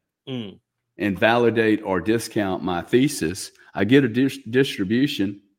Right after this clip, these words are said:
Speaker 2: every month. When the distribution stopped, red light. Okay. Uh-oh, what happened there?
Speaker 1: <laughs> Right.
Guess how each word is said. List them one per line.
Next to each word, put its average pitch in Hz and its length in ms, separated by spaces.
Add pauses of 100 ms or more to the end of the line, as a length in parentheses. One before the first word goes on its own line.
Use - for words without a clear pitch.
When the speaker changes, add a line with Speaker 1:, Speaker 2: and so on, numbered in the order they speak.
(120)
Speaker 2:
every 104 440
month. 92 380 (260)
When 104 140
the 104 80
distribution 131 640
stopped, - 540
red 107 200
light. 101 340 (220)
Okay. 95 200
Uh-oh, 101 320
what 120 180
happened 117 320
there? 98 280
Speaker 1:
<laughs> - 40 (320)
Right. - 200